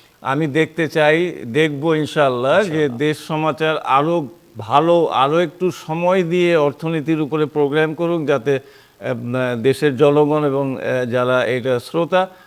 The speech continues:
Speaker 1: ওনারা লাভবান হন।
Speaker 2: অনেক ধন্যবাদ।
Speaker 1: Thank you very much।
Speaker 2: Thank you very much। দর্শক, এই ছিল আজকের আয়োজন। দর্শক, আহ, ডেইলি বিজনেস স্টোরির সাথে থাকুন, থাকুন দেশ সমাচারের সাথে।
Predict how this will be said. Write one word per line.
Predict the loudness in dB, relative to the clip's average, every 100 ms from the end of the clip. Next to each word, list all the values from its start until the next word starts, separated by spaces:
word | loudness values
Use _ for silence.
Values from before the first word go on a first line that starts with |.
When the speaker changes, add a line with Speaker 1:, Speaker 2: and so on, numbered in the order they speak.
| _
Speaker 1:
ওনারা | -8 -2 0 2 2 0
লাভবান | 0 0 -2 -4 -8
হন। | -10 -20 -8
Speaker 2:
অনেক | -4 -4 -6
ধন্যবাদ। | -8 -10 -12 -8
Speaker 1:
Thank | -6 -6
you | -6
very | -2 0 -2
much। | -4
Speaker 2:
Thank | -8 -8
you |
very | -10 -12 -18
much। | _ -20 _ _ _ _ _ _ _ _ _ _ 4
দর্শক, | 6 6 6 6
এই | 8 4
ছিল | 4 4 4
আজকের | 4 2 0 4 6 4 4
আয়োজন। | 2 4 4 2 2
দর্শক, | 0 -4 -2 -2 -2 -4
আহ, | -4 -4 -4 -6
ডেইলি | 0 2 2
বিজনেস | 2 2
স্টোরির | 4 6 6
সাথে | 6 2
থাকুন, | 6 6 6 2 0
থাকুন | -2 -4 0 -2
দেশ | 2 0 0
সমাচারের | -4 -4 -6 -10
সাথে। | -12 -16